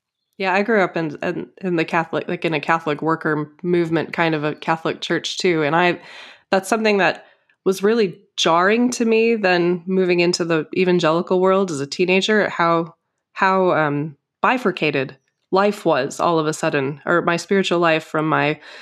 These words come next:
social involvement. Um, uh, it just, it, I think it's an overcorrective in a lot of ways. My, I have a,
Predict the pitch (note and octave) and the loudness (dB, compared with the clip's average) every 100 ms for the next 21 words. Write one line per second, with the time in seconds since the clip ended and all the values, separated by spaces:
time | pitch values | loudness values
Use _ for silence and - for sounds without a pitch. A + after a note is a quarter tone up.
0 | - - G#3+ G#3 F#3+ E3+ D#3 D3+ C#3+ B2+ | -16 -2 -2 2 2 2 2 0 0 -4
1 | C3+ - E3 E3 D3+ D#3 _ - - - | -4 -6 -2 -2 -2 -6 _ -20 -20 -20
2 | _ _ - - - _ - G3+ G#3+ G#3+ | _ _ -4 -4 -6 _ -2 -2 0 -2
3 | - - _ _ - - - F#3 F3+ G#3+ | -4 -18 _ _ -10 -8 -2 -2 2 0
4 | G3 - _ _ _ _ _ F#3 - G3 | -2 -8 _ _ _ _ _ -2 0 0
5 | F#3+ G3 F#3+ F3+ D#3 C#3+ - C#3+ C#3 E3+ | 2 2 0 0 0 -2 -2 -4 -2 0
6 | E3 D3+ D#3 D#3 D#3 C#3 - - - A#3+ | 2 2 0 -2 -2 -2 -4 -12 -6 -4
7 | A#3 - - - - A#3+ C#4+ | -4 -6 -20 -20 -2 0 0